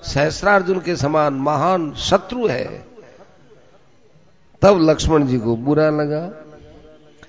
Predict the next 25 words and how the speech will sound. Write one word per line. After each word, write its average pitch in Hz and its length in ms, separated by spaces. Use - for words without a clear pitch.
लक्ष्मण 139 400
जी 175 160
ने 170 120
कहा 151 380
कि, 165 140
"ऐसे 151 400
धनुष 135 440
हमने 127 300
बहुत 117 560
तोड़े 131 260
हैं 127 220
बचपन 123 400
में, 117 240
कोई 196 760
हमको 143 380
टोकने 139 460
वाला 156 360
नहीं 131 340
मिला, 110 440
आज 139 320
क्या 185 200
हो 208 180
गया 156 240
आपको 143 480
महाराज? 135 500